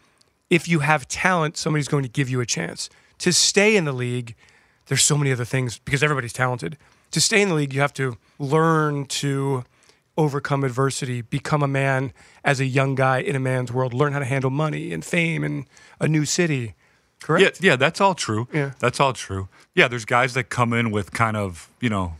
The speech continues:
Speaker 2: all the measurables and all the tools. Uh, but again, that'll only take you so far. You know, to make it in this league, in a lot of ways you have to have those, um, or at least a s-, to a certain level.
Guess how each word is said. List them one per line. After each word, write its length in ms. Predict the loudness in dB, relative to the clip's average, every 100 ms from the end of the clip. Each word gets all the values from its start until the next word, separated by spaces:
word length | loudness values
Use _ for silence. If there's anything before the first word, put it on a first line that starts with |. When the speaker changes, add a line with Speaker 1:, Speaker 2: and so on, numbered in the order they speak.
| _
Speaker 2:
all 200 | 0 2
the 80 | 0
measurables 680 | 0 0 0 -2 0 0 0
and 100 | 0
all 120 | -2
the 120 | -4
tools. 680 | -4 0 2 0 -4 -8 -10
Uh, 480 | -4 -2 -2 -4 -8
but 180 | 0 0
again, 420 | 2 2 0 0
that'll 320 | 0 0 0 0
only 300 | 0 -2 -4
take 340 | -4 -4 -4
you 80 | -6
so 300 | -4 -4 -6
far. 480 | -4 -4 -2 -6 -8
You 140 | -4 -2
know, 120 | 0
to 60 |
make 240 | 0 0 0
it 40 |
in 120 | -4
this 200 | -4 -4
league, 380 | -4 -4 -4 -6 -16 -8
in 80 | -2
a 40 | 2
lot 180 | 2 2
of 60 |
ways 300 | 0 -2 -2
you 100 | -2
have 180 | -2 -2
to 80 | -2
have 320 | 0 0 0
those, 440 | 0 0 -2 -8 -14 _ _ -20 _ -8
um, 340 | -4 -2 -2
or 140 | 0 0
at 80 |
least 400 | 0 -2 -2 -8 -14 _ _ -6
a 40 |
s-, 160 | -6 -4
to 120 | -2
a 60 | 0
certain 360 | 2 0 0
level. 400 | 0 0 0 -2